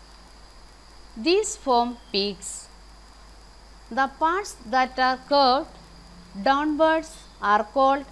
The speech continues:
cyclones. These form valleys.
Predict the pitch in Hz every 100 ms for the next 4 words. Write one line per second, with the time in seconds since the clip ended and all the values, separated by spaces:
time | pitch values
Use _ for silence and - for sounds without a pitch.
0 | - - - 190 190 190 190 196 - -
1 | - - - - - - - - - -
2 | - - - - - - - 226 339 381
3 | - - 254 247 254 - 185 185 175 185
4 | 196 - -